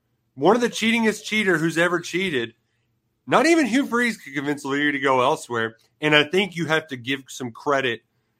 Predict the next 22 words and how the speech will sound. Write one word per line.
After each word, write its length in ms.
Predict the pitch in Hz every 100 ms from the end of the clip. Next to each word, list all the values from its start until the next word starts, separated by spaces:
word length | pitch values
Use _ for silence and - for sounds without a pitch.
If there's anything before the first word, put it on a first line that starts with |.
| _ -
not 240 | 143 151
only 520 | 147 147 139 127 117 _
to 200 | 151 147
Kentucky 540 | 143 123 131 127 131
for 280 | 117 120 113
going 580 | 104 117 120 120 117 110
and 160 | 107
getting 320 | 104 117 113 107
Liam 340 | 110 110 98
Cohen 540 | - 127 127 120 110 107 _ _ _ _
back 400 | 135 135 147 - -
in 160 | 131
the 100 | 117
fold, 460 | - 180 170 135 123 _ _ _ -
but 140 | 143
there's 220 | 160 151
also 300 | 185 196 185
gotta 200 | 156 156
be 120 | 147
some 200 | 147 143 123
credit 340 | 143 135 131
here, 380 | 120 123 117